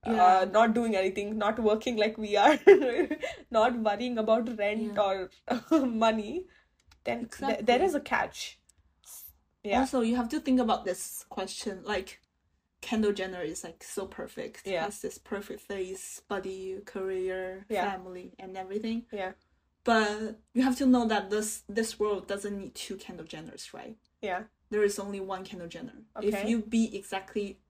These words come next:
Speaker 1: like her,
Speaker 2: Yeah.
Speaker 1: it's like, there is no
Speaker 2: Value for you.
Speaker 1: Yeah,
Speaker 2: Yeah.
Speaker 1: there's no value for you.
Speaker 2: Okay.
Speaker 1: And you have something, like, better than Kendall Jenner, and it's different from Kendall Jenner.
Speaker 2: Okay.
Speaker 1: So you have to cherish the,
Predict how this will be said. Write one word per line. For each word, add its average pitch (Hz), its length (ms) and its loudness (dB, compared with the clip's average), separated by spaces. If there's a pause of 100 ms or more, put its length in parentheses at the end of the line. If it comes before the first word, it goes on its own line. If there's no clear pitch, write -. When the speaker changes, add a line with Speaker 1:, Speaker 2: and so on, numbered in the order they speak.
(120)
Speaker 1:
like 190 240 -6
her, 277 320 -4
Speaker 2:
Yeah. 196 220 -2 (380)
Speaker 1:
it's - 420 -10 (260)
like, 208 200 -4
there 214 140 4
is 214 260 2
no 208 460 0 (160)
Speaker 2:
Value 208 320 2
for - 160 -8
you. 208 140 -14
Speaker 1:
Yeah, 202 360 4
Speaker 2:
Yeah. 214 140 4
Speaker 1:
there's 226 180 2
no 214 140 0
value 202 280 -2
for 170 240 -10
you. 151 220 -12
Speaker 2:
Okay. 214 380 -8 (100)
Speaker 1:
And 214 220 -2
you 233 80 4
have 240 200 0
something, 214 380 -4
like, 190 240 -10
better 196 220 0
than 190 160 -6
Kendall 185 300 -10
Jenner, 175 300 -12
and 185 300 -10
it's 190 200 -10
different 208 360 2
from 175 180 -10
Kendall 170 280 -10
Jenner. 160 440 -12
Speaker 2:
Okay. 214 380 -8 (220)
Speaker 1:
So - 180 -6
you 202 160 2
have 233 160 -4
to 226 100 -4
cherish 208 500 -2
the, 180 360 -6